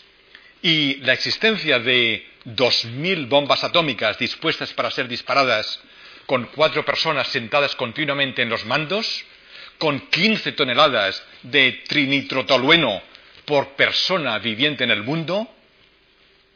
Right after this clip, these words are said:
fatalmente nos traerá al reino de las cucarachas. De aquí otro problema también candente, adelantándonos a lo que nos plantearemos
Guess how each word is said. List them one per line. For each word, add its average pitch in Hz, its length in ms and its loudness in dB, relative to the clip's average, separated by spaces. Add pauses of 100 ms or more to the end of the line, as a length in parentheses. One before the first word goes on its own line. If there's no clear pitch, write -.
(220)
fatalmente 98 680 -10
nos 92 200 -14
traerá 101 320 -10
al 87 140 -14
reino 95 220 -12
de 82 60 -14
las - 100 -14
cucarachas. - 540 -16 (1000)
De 123 180 0
aquí 190 360 -2 (1120)
otro 139 280 -2
problema 127 580 2 (640)
también 135 440 -4
candente, 180 760 -4 (440)
adelantándonos 120 1080 -2 (1400)
a 147 80 -2
lo 135 100 -2
que 131 80 -8
nos 123 120 -6
plantearemos 123 640 -4